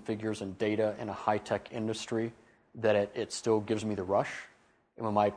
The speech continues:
employees come and present analyses to me, I'll dive down in the details with them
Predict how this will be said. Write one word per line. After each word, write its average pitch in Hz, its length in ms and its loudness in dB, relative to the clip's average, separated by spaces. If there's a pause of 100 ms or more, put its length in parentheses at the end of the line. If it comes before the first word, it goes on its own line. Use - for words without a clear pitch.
employees 117 720 2
come 110 440 -2
and 101 520 -2
present 107 240 -2
analyses 104 460 -2
to - 120 -6
me, 120 160 0
I'll 104 140 2
dive 110 360 8
down 110 140 2
in 107 80 2
the 104 60 0
details 110 580 2
with 110 140 0
them 113 180 -2